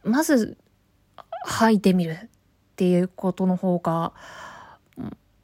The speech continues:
もしかしたら先かもしれんなと私は思ったし、これ以降の「助けて」はこういう理由から読んでいませんということを私からの誠意として伝えておきます。っていうことを伝えたい配信でした。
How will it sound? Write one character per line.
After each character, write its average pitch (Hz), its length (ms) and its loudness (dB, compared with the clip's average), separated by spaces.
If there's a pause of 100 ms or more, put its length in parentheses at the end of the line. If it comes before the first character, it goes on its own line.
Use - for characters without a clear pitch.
(380)
も 180 180 -2
し - 100 -8
か 180 120 -10
し - 80 -6
た 185 120 -4
ら 185 80 -2
先 - 320 -8
か 196 80 2
も 180 120 2
し - 140 -4
れ 175 120 0
ん 180 100 2
な 294 100 6
と 254 140 4
私 175 320 2
は 165 160 -2
思 170 180 0
っ - 60 -4 (100)
た - 200 -12
し、 - 420 -4
こ 202 140 -2
れ 208 100 6
以 208 60 2
降 185 280 2
の 220 300 4
「助 - 320 -4
け - 20 -6
て」 - 300 -4
は 226 300 4
こ 190 160 0
う 185 60 4
い 180 80 2
う 180 60 2
理 180 140 0
由 185 140 2
か 226 140 -2
ら 254 200 2
読 202 180 -2
ん 185 60 2
で 175 80 -2
い 165 100 -2
ま 190 120 0
せ 277 140 0
ん 247 100 2
と 190 120 -2
い 175 100 2
う 170 60 -2
こ 180 120 -6
と 233 220 6
を 185 80 2
私 175 260 -4
か 196 100 -2
ら 220 60 4
の 226 60 2
誠 180 260 -2
意 165 160 -4
と 156 120 -6
し - 60 -12
て 180 120 0
伝 160 260 -2
え 156 40 -6
て 156 80 -4
お 147 80 -6
き 175 120 -12
ま 151 140 -10
す。 - 200 -10 (540)
っ - 560 -20
て 208 100 0
い 196 60 6
う 190 80 2
こ 190 120 0
と 196 120 0
を 180 60 2
伝 - 280 -4
え 180 60 -2
た 185 120 -4
い 180 60 0
配 185 220 -2
信 190 200 -2
で 190 120 2
し - 60 -14
た。 196 260 0